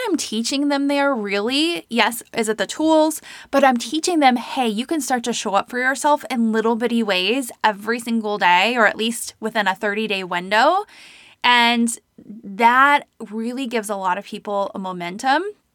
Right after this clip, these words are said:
And it gives them, again, that trust of, "Hey, I can do this," because for so many women, they have not shown up for themselves,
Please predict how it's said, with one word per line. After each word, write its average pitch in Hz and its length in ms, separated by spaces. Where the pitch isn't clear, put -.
And 240 140
it 196 160
gives 262 260
them, 262 180
again, 320 320
that 240 200
trust 311 580
of, 202 140
"Hey, 415 340
I 247 140
can 254 200
do 311 200
this," 214 260
because 240 320
for 269 180
so 285 520
many 285 280
women, 226 520
they 269 140
have 254 140
not 240 200
shown 240 180
up - 100
for 233 120
themselves, - 680